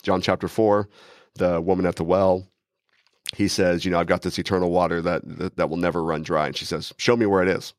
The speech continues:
you know. And then he doesn't say Spirit there, but in seven, he uses the same language again and says, "Oh, by the way, I'm talking about the Spirit." So you've got a little bit of language already in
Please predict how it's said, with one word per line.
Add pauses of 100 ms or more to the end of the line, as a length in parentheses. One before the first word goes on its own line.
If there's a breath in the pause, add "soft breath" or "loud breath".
(100)
you
know. (460 loud breath)
And
then
he
doesn't
say
Spirit
there,
but
in
seven, (400)
he
uses
the
same
language
again
and
says,
"Oh,
by
the
way,
I'm
talking
about
the
Spirit." (720 loud breath)
So
you've
got
a
little
bit
of
language
already
in